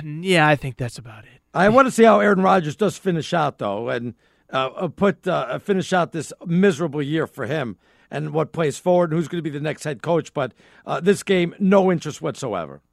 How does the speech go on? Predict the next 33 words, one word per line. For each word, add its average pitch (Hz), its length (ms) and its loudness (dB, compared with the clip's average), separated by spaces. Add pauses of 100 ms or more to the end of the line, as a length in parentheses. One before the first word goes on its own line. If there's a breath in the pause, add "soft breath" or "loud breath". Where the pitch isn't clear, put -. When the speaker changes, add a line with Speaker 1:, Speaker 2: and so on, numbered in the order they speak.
(140)
Speaker 1:
Yeah, 160 460 8
I 160 160 4
don't 165 240 4
have 143 280 2
very 135 240 0
much 135 240 -8
interest 135 340 -4
in 135 120 2
this 139 220 -4
one. 143 160 0
Like 220 200 4
you 190 60 2
said, 165 260 6
I, 180 120 2
I, - 60 -4
Aaron 214 280 0
Rodgers, 185 420 8 (340 soft breath)
and 196 80 4
I 214 80 6
also 320 320 6
thought, 247 300 4
by 185 120 6
the 175 80 6
way, 165 120 8
this 151 180 0
week, 165 200 2
Arnie, 151 260 4
I 165 40 4
thought 277 180 0
it 277 60 -2
was 240 120 -6
kinda 190 300 -2
weird 143 580 2